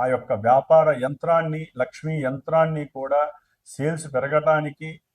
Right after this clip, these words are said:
అట్లాగే జనాకర్షణ కలగటానికి,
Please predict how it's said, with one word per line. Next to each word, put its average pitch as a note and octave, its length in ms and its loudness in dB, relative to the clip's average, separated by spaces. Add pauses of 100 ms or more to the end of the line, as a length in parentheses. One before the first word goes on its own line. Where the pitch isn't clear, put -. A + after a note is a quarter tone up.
(220)
అట్లాగే D#3 600 0
జనాకర్షణ D#3 680 0
కలగటానికి, D3 1000 -4